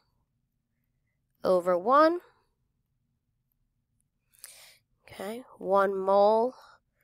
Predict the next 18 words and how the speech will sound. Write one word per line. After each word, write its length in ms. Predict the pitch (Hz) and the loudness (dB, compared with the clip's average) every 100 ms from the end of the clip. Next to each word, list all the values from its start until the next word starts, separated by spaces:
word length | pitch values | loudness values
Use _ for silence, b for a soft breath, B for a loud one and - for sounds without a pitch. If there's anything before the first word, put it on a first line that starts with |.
| _ _ - | _ _ 0
over 280 | 185 185 - | 0 0 -2
its 280 | 220 - 196 | -6 -6 -4
mass 360 | 196 202 - | 0 0 -2
of 120 | 185 - | -6 -8
eighteen 500 | 175 - - 180 170 | -10 -10 -12 -12 -10
grams. 760 | - 240 285 311 339 - - _ _ _ _ _ _ _ _ - _ _ _ _ _ _ _ _ _ | -4 -2 -2 -4 -8 -12 -14 _ _ _ _ _ _ _ _ -20 _ _ _ _ _ _ _ _ _
You 240 | 196 190 175 | -14 -12 0
want 480 | 208 233 240 - - - _ _ - | 4 6 4 -4 -6 -6 _ _ -2
oxygen. 680 | 202 196 170 226 226 254 302 | 2 4 4 2 -2 -8 -6
You 120 | 202 | -6
have 120 | 175 | -6
one 480 | 170 185 220 226 233 - | -8 -2 0 0 -4 -4
O 220 | 214 208 | -4 -4
two 580 | - - 240 240 247 247 - | -8 -8 -6 -6 -10 -14 -18
for 220 | - - | -10 -4
every 340 | 196 170 175 - | -4 -6 -10 -8
two 540 | - 214 196 185 185 - b b b _ - | -6 -4 -4 -6 -12 -16 b b b _ -2
waters. 680 | 208 208 262 359 403 - | 2 4 2 -2 -6 -10